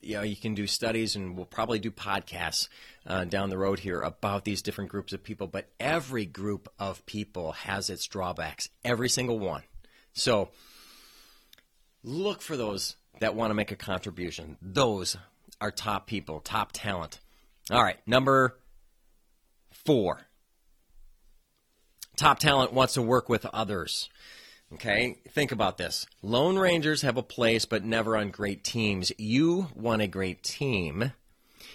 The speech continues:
You can't just have somebody that wants to charge ahead without you and without the rest of the team. You want somebody that is collaborative, somebody that is going to work well with others.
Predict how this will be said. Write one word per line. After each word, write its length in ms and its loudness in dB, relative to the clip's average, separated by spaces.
You 140 -4
can't 420 0
just 260 0
have 360 -2
somebody 280 0
that 120 -2
wants 240 -2
to 80 -4
charge 340 -2
ahead 440 -4
without 600 4
you 160 -6
and 140 -4
without 340 0
the 80 -4
rest 260 2
of 100 -6
the 80 -6
team. 580 -4
You 160 -4
want 320 -2
somebody 400 -2
that 240 -4
is 120 -2
collaborative, 760 -2
somebody 320 -6
that 240 -2
is 380 -2
going 260 -2
to 120 -4
work 360 -2
well 420 -4
with 220 0
others. 640 0